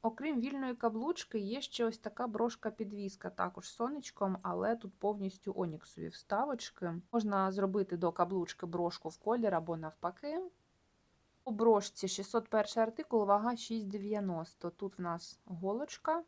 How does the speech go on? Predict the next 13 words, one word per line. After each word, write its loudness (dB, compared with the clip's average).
і -2
вушко. -8
Розмір 4
жучка 0
два -2
на -4
два 0
і -2
чотири -8
сантиметри. -6
Дуже -4
симпатична -6
річ. -10